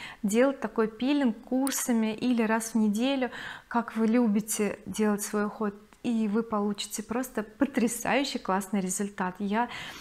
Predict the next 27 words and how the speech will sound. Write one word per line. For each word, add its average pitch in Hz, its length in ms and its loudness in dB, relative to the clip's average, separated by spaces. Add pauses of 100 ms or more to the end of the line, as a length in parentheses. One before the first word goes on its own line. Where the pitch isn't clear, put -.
(540)
перепробовала 233 680 6
уже 214 260 0
все 247 240 2
продукты 208 600 -2
из 180 120 -4
серии 196 540 2 (260)
Novage 214 400 2
Prosuticals. 196 880 -4 (240)
И, 214 80 -2
конечно, 202 580 0
это 214 260 -2
что-то 226 600 -2
бесподобное. 202 880 2
Такого 220 420 2 (140)
уровня 233 420 4
домашний 208 680 2
уход, 240 480 0 (640)
но 214 120 2
это 220 140 -2
просто 214 480 -2 (120)
мечта. 196 540 0 (340)
Скорее 180 360 -6
всего, 202 300 -4
это 208 280 -8
мечта. - 360 -4 (120)
Следующая 330 500 2
страничка. 277 680 -2